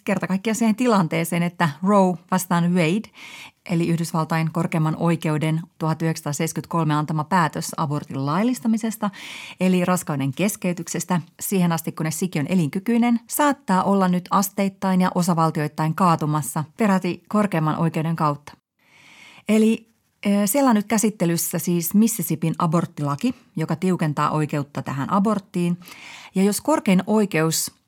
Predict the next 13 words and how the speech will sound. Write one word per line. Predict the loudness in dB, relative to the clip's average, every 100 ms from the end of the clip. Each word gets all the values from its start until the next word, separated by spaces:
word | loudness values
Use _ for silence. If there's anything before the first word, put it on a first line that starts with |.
| _
asettuu | 0 2 0 0 2
Mississippin | 4 2 -2 -4 -4 0
kannalle, | 4 4 4 2 0 -4 -20 -20 0
taistelu | 2 2 0 -2
siirtyy | 0 -2 0 -2
sitten | -2 -2 -2
osavaltioihin | 0 0 2 4 2 2 0 0 2 0 -2 -8 _
ja | -2 2
voimme | 2 2 0 2
arvailla, | 2 4 4 2
mitä | 2 0
republikaanien | 2 2 2 0 -2 0 2 0 0
hallitsemissa | 0 0 0 -4 -6 -4 -6